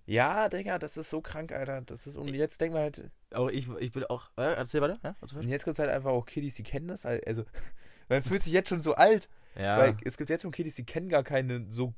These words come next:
Speaker 1: so Klotz-Handys mehr, ey.
Speaker 2: Ja, vor, also wir sollten auch mal die Schnauze halten,
Speaker 1: Ja,
Speaker 2: weil
Speaker 1: hast
Speaker 2: wir
Speaker 1: recht.
Speaker 2: kennen eigentlich auch nichts, aber egal.
Speaker 1: Eben.
Speaker 2: Äh, nee, das Ding ist,
Speaker 1: Und vor allem,
Speaker 2: äh,
Speaker 1: wir sind schon mit Handys aufgewachsen.
Speaker 2: Ja. Ja, das ist, ja, das stimmt.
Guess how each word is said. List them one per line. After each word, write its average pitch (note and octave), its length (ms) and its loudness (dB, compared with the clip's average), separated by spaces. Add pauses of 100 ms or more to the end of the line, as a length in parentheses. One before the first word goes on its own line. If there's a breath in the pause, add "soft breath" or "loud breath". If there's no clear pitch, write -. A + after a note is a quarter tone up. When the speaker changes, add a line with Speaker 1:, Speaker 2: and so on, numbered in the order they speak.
(180)
Speaker 1:
so B2+ 140 -2
Klotz-Handys B2 720 -2
mehr, A2 200 0
ey. A2+ 200 -2 (220)
Speaker 2:
Ja, D2 200 -8
vor, - 280 -10
also F2+ 200 -4
wir G#2 80 2
sollten G2+ 220 0
auch F#2+ 120 0
mal F#2 140 -2
die F2 80 -6
Schnauze F2+ 320 -6
halten, E2+ 240 -4
Speaker 1:
Ja, A2+ 220 0
Speaker 2:
weil - 80 2
Speaker 1:
hast F#2+ 80 -2
Speaker 2:
wir F#2 60 -2
Speaker 1:
recht. A2+ 100 -2
Speaker 2:
kennen F#2 120 -2
eigentlich F2 180 -4
auch F2+ 120 -4
nichts, F#2 220 -8
aber G2 240 4
egal. G#2 280 4
Speaker 1:
Eben. G#2 220 -2 (260 soft breath)
Speaker 2:
Äh, A#2 200 2
nee, C3 320 0
das B2+ 200 -4
Ding C#3 200 -4
ist, D3+ 460 -8
Speaker 1:
Und G#2 80 -4
vor G#2 120 -2
allem, B2 120 4
Speaker 2:
äh, B2 40 0
Speaker 1:
wir B2 80 0
sind B2+ 160 -4
schon B2+ 100 -2
mit A2+ 120 0
Handys A2 200 -2
aufgewachsen. G#2+ 540 -6
Speaker 2:
Ja. G2 220 -2 (440)
Ja, G#2 160 0
das G2+ 180 -2
ist, G2 120 -10
ja, G#2 220 2
das G#2 120 -6
stimmt. A#2 320 -4